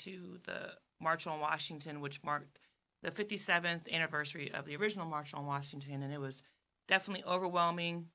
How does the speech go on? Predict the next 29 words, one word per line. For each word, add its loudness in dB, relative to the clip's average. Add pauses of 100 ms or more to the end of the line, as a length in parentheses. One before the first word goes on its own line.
(160)
definitely 4
hot, 12 (800)
um, 8 (140)
very 6
<laughs> -
hot, 8 (600)
lots 8
and -4
lots 2
of -2
people. -4
I'm -2
sure -2
you've -2
seen -6
the -8
pictures. -2 (480)
Um, 4 (1000)
I'll -2
kinda, 6
um, 0 (880)
ask 12
some 0
views 2
on 0
that 6
later 2
when 0
I 4